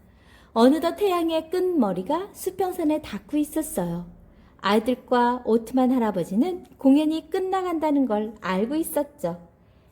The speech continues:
해가 지는 순간 은빛 물고기는 쏜살같이 하늘로 솟아올라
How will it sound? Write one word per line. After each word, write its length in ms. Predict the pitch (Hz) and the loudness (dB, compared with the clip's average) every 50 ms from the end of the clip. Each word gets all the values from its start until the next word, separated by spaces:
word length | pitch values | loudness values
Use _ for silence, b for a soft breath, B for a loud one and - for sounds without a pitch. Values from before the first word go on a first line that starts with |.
| b - | b -8
해가 260 | - 349 294 285 294 | -4 0 2 2 2
지는 320 | 277 - 277 240 247 269 277 | 2 2 4 4 6 4 4
순간 500 | 269 285 277 277 254 240 233 233 240 b b b b b b b b _ 269 | 2 0 -2 0 0 -2 -2 -4 -6 b b b b b b b b _ -2
은빛 300 | 285 302 277 330 349 349 | 0 0 0 -2 0 2
물고기는 720 | 330 254 254 262 - 285 277 226 240 311 403 415 403 - - - | 2 2 2 2 0 -2 0 0 0 -2 -2 -4 -6 -10 -16 -18
쏜살같이 1080 | - - 440 440 440 440 453 440 427 427 381 381 - - - - 349 339 349 359 - | -2 0 2 2 2 2 0 0 0 0 -2 -4 -6 -8 -6 -4 -4 -2 -4 -4 -8
하늘로 520 | - - - 359 349 359 339 302 277 285 294 | -12 -8 -6 -4 -2 -2 2 2 2 2 2
솟아올라 840 | 285 - 320 311 330 320 285 208 165 156 160 180 226 311 370 - | 0 -4 -6 -4 -2 -2 0 0 0 -2 -2 -2 -2 -4 -4 -6